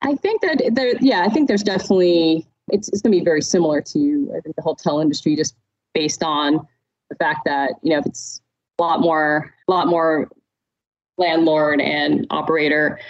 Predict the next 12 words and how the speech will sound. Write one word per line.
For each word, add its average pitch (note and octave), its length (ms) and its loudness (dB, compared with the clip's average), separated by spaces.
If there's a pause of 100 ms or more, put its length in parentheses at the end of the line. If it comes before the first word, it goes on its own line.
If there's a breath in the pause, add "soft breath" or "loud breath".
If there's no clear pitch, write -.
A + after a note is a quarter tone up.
(240 loud breath)
relationships E3 640 0
are D#3+ 60 0
gonna D#3 200 0
be C#3+ 420 2
on C#3+ 300 0
a, C3+ 260 0
you - 80 0
know, C3+ 160 0
management E3 520 2
agreement D#3 500 0
like D3+ 260 0
hotels. D#3 800 -2